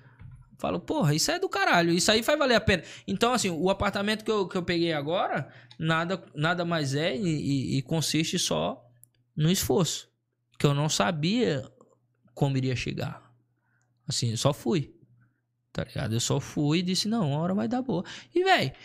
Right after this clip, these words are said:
eu vim, quando acabou agora a pandemia, quando acabou não, quando pôde fazer show agora depois,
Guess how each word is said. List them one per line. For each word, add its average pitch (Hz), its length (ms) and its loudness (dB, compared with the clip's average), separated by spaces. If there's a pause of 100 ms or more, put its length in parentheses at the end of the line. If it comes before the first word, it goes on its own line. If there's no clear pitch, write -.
(120)
eu 233 120 6
vim, 240 280 0
quando 214 200 2
acabou 180 280 2
agora 165 200 0
a - 40 -4
pandemia, 156 380 0
quando 175 140 -4
acabou 180 260 -2
não, 143 120 -4
quando 151 200 -4
pôde 175 420 -2
fazer 135 280 0
show 127 260 0
agora 123 240 2
depois, 151 480 2